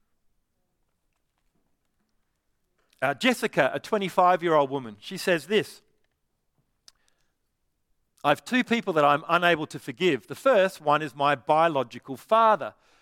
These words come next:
So when, uh, Jessica's mother became pregnant, her father wanted a, an abortion, the mother refused, and then the mother got really sick during the pregnancy and the father just walked out.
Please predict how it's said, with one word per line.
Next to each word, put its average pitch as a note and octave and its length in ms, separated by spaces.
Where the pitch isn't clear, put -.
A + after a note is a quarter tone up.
So E3 260
when, F3 360
uh, - 240
Jessica's F3+ 460
mother E3 480
became C#3+ 320
pregnant, G3+ 460
her C3+ 160
father E3 380
wanted C3+ 300
a, B2+ 140
an A#2+ 120
abortion, G#3 580
the A2 60
mother D#3 300
refused, G3 720
and D3+ 200
then F3+ 260
the E3 80
mother A#3 240
got E3+ 320
really F3+ 300
sick - 440
during F3+ 300
the C#3+ 60
pregnancy D#3 720
and D3+ 360
the C3 40
father F3+ 300
just - 240
walked C3 280
out. G3 260